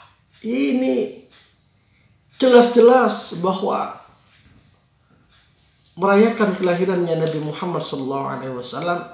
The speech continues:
sesuatu yang diperintah di dalam Al-Qur'anul Karim.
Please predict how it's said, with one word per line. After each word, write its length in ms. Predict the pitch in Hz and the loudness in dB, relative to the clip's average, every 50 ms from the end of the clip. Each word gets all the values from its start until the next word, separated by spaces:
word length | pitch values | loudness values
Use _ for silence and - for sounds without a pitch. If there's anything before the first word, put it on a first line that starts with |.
| - | -18
sesuatu 480 | - - 165 - - 220 220 214 214 233 | -14 -10 -8 -4 -2 0 0 0 0 2
yang 160 | 214 202 196 | 2 4 4
diperintah 560 | 190 190 190 - 202 226 226 226 - - 175 - | 2 0 -2 0 0 0 0 0 -2 -2 -4 -4
di 100 | 135 127 135 | -4 -6 -6
dalam 240 | 131 127 127 123 | -6 -6 -6 -6
Al-Qur'anul 880 | 113 - 120 120 117 - 117 110 107 104 123 135 131 120 110 107 101 98 | -6 -6 -8 -8 -8 -10 -12 -12 -12 -10 -8 -8 -8 -8 -8 -10 -10 -12
Karim. 340 | - - - 104 101 101 | -14 -16 -16 -14 -14 -14